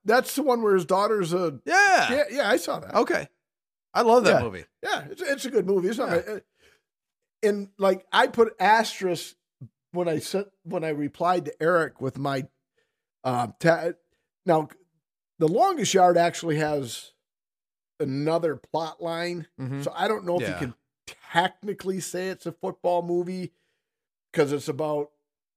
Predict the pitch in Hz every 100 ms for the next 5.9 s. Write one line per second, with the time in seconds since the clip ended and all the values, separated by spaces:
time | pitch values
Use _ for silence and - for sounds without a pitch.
0 | _ _ 113 143 156 160 135 127 151 -
1 | 127 117 - _ _ _ _ - 165 156
2 | 143 143 147 - - 151 151 139 147 -
3 | 160 170 131 131 143 147 147 147 - _
4 | 147 147 135 139 147 147 - 139 131 135
5 | 139 143 143 - _ - 135 107